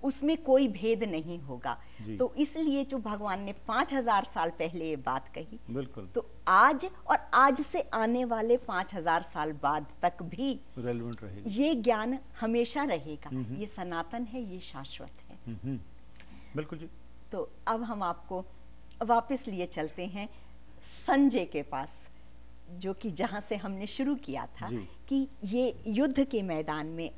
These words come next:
Speaker 1: भगवान, अ, कृष्ण जो है वो अर्जुन को ये उपदेश दे रहे हैं और संजय सुन रहे हैं
Speaker 2: जी।
Speaker 1: धृतराष्ट्र के भवन में बैठ
Speaker 2: हम्म।
Speaker 1: के। तो अब जब ये, अ, भगवान चुप हो गए अर्जुन से पूछने के बाद, और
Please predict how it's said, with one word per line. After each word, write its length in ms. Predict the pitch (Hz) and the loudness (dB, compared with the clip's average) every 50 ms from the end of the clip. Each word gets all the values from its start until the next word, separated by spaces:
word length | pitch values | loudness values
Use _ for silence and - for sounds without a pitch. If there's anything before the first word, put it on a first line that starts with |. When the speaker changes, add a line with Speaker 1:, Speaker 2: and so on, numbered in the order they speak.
| - - 165 | -12 -12 -4
Speaker 1:
भगवान, 440 | 165 180 180 180 175 170 170 165 165 | 0 0 2 2 2 0 0 0 -2
अ, 420 | - - - - - - 175 175 | -8 -10 -14 -14 -8 -6 -6 -6
कृष्ण 500 | 175 - - 226 254 - - 240 196 175 | -4 -2 -2 0 0 0 -2 -6 -6 -4
जो 160 | 160 151 156 | -2 -2 -2
है 220 | 170 151 151 143 147 | -2 -2 -4 -6 -4
वो 240 | 147 147 147 147 - - - - - | -4 -6 -6 -6 -8 -12 -14 -6 0
अर्जुन 380 | 196 196 214 196 - 262 254 247 | 2 2 2 4 4 4 4 4
को 120 | - 220 | 4 2
ये 80 | 190 185 | 2 2
उपदेश 480 | 180 - - 151 139 170 175 175 - - | 0 -2 -6 -6 -6 -6 -6 -6 -8 -8
दे 120 | 180 180 185 | -8 -8 -6
रहे 100 | 220 233 | -6 -6
हैं 120 | 214 269 | -6 -6
और 160 | 247 247 254 | -4 -4 -6
संजय 500 | - - - 262 269 285 269 294 359 320 | -6 -2 2 4 6 6 6 6 4 2
सुन 240 | 302 - 269 254 254 | 2 4 4 4 4
रहे 260 | 175 151 139 135 139 | 4 2 0 -2 -4
हैं 220 | 135 147 - 110 101 | -8 -8 -10 -8 -6
Speaker 2:
जी। 240 | 113 117 104 90 - - - - - - - - - - - 214 | -4 -4 -4 -4 -8 -12 -14 -14 -14 -14 -14 -14 -14 -12 -8 -2
Speaker 1:
धृतराष्ट्र 600 | 202 254 254 - - 220 196 190 196 - - 214 | 0 0 0 0 2 2 2 2 2 0 -6 -8
के 340 | 214 - 220 196 196 185 - - - - | -6 -4 -4 -2 -2 -4 -4 -6 -10 -2
भवन 220 | 185 190 175 170 165 | 0 0 0 0 -2
में 260 | 180 175 160 156 151 | -2 -2 -2 -2 0
बैठ 200 | 143 143 151 139 | 0 0 0 0
Speaker 2:
हम्म। 160 | 135 117 131 | 0 -2 -2
Speaker 1:
के। 120 | 143 180 - - - - - - - - - - - - - - - | -4 -6 -8 -10 -14 -14 -14 -14 -14 -14 -14 -14 -14 -14 -14 -6 0
तो 60 | 277 262 | 0 0
अब 500 | - - - 262 311 269 311 330 330 - - - - | 2 6 6 6 6 6 4 -2 -4 -6 -12 -12 2
जब 240 | 190 233 220 190 190 185 | 4 4 4 4 0 -2
ये, 240 | 202 185 175 180 - - - - - - - - 202 | -2 -2 -2 -2 -6 -10 -12 -14 -14 -14 -8 -6 -4
अ, 180 | 190 165 - - - - - - - 175 - - | -4 -4 -6 -6 -10 -14 -14 -12 -12 -10 4 4
भगवान 400 | 233 220 220 226 226 233 247 233 | 6 6 8 6 6 6 4 2
चुप 280 | - - 233 220 - 214 - | 0 -2 -2 -2 -2 -2 0
हो 100 | 214 202 | 0 2
गए 160 | 185 190 185 | 4 6 4
अर्जुन 420 | 185 - 180 180 175 - 208 190 175 | 6 4 2 0 0 -4 -6 -6 -6
से 160 | - - 185 | -6 -8 -8
पूछने 440 | - - 175 175 - - 170 147 143 | -6 -6 -8 -8 -6 -6 -6 -6 -6
के 160 | - - 143 | -4 -6 -8
बाद, 260 | 139 143 139 147 190 - - - - - - - - | -4 -2 0 0 0 -2 -8 -14 -14 -14 -14 -8 -2
और 100 | 208 208 | -2 -2